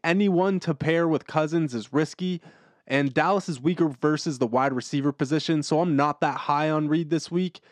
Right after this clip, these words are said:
even though he's coming off of his best game of the season. He had two T Ds against the Eagles, like I said a minute ago, the player I like a little more in this spot is Josh Dotson. Gruden spoke highly of him last week, and it sounds like they're gonna let him be the number one guy.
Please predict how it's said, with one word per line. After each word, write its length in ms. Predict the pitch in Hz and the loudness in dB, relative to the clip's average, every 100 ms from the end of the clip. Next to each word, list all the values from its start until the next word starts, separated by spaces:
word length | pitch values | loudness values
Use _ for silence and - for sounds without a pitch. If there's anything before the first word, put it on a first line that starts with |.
| _ - | _ -4
even 380 | 196 196 185 | 0 2 2
though 180 | 151 170 | 2 2
he's 220 | 143 160 | 0 -4
coming 280 | - 151 143 | -2 -2 0
off 220 | 143 143 | 0 0
of 80 | 143 | -4
his 140 | 135 113 | -6 -2
best 320 | 135 139 - | -2 -2 -2
game 180 | 143 135 | -2 -2
of 60 | |
the 80 | 123 | -6
season. 500 | - 147 135 160 160 _ - | -6 -4 -2 -4 -4 _ -18
He 140 | - 196 | -2 0
had 200 | 180 - | 0 -4
two 240 | - 214 | -2 -2
T 240 | - 180 160 | -2 -4 -2
Ds 360 | 165 175 156 - | -2 -2 -6 -6
against 320 | 139 147 143 | -2 -2 -2
the 80 | 127 113 | -8 -6
Eagles, 460 | 147 160 170 170 - _ _ _ - | -2 0 0 -2 -12 _ _ _ -4
like 160 | 180 | 0
I 60 | 214 | 0
said 180 | - 190 | 2 0
a 40 | |
minute 280 | 143 165 170 | 2 0 0
ago, 200 | 165 185 | 2 2
the 120 | 160 | 0
player 340 | 160 190 190 180 | -2 0 2 2
I 340 | 160 143 127 - | 2 0 -4 -4
like 320 | 135 156 151 | 0 0 0
a 40 | |
little 220 | 143 147 | 0 0
more 260 | 127 135 147 | 0 0 0
in 100 | 160 | 0
this 120 | 160 | -4
spot 340 | - 175 165 131 | -2 0 0 -4
is 140 | 110 | -6
Josh 380 | - 139 139 - | 0 2 0 -2
Dotson. 580 | 135 139 143 - 147 139 - _ | 0 0 -2 -2 -4 -4 -12 _
Gruden 260 | 175 214 208 | 0 0 0
spoke 280 | - 202 - | 0 -2 0
highly 440 | 160 165 170 160 | 0 2 2 2
of 80 | 160 | 0
him 220 | 165 170 | -2 0
last 320 | 160 160 - | 0 -2 -2
week, 160 | 175 170 | -4 -2
and 100 | 139 | -2
it 80 | 127 | -2
sounds 320 | 170 170 165 | -2 0 0
like 140 | 175 | 0
they're 120 | - 156 | 0 0
gonna 200 | 151 113 | 0 0
let 260 | 127 143 | 0 -2
him 220 | - 143 | -2 -4
be 180 | 127 143 | 0 0
the 100 | 131 | 0
number 320 | 117 127 131 | 0 0 2
one 220 | 123 131 123 | 0 0 0
guy. 420 | 123 123 135 | -2 -2 -4